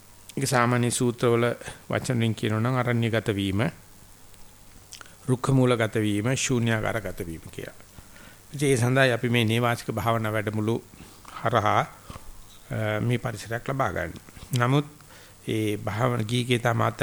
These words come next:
නෑ අරපු, නැත්නම් නේවාසික භාවනාවට නාපු අය නොදන්න, නමුත් භාවනා කරන අය දන්න දෙයක් තමයි මෙහෙම කයෙන් විවේක වෙලා මේ වගේ තැනට ඇවිල්ලා නාලා කියලා පිරිසුදු වෙලා සමමිතිකව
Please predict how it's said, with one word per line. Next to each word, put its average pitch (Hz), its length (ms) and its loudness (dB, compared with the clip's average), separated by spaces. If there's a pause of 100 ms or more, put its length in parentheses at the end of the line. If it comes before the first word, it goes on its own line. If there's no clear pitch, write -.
නෑ 110 320 2
අරපු, 160 360 2 (600)
නැත්නම් 101 340 -2
නේවාසික 120 520 2
භාවනාවට 113 540 0
නාපු 120 600 2 (1200)
අය 131 280 2
නොදන්න, 131 540 4
නමුත් 135 280 2
භාවනා 123 520 2
කරන 147 340 0
අය 165 160 2
දන්න 123 320 2
දෙයක් 139 220 2
තමයි 110 460 0 (840)
මෙහෙම 120 420 2
කයෙන් 120 380 0
විවේක 123 420 0
වෙලා 135 340 0
මේ 120 180 -2
වගේ 123 240 -2
තැනට 123 340 0
ඇවිල්ලා 127 600 2 (380)
නාලා 117 360 0
කියලා 120 300 -2
පිරිසුදු 117 440 -4
වෙලා 123 340 2 (540)
සමමිතිකව 123 760 0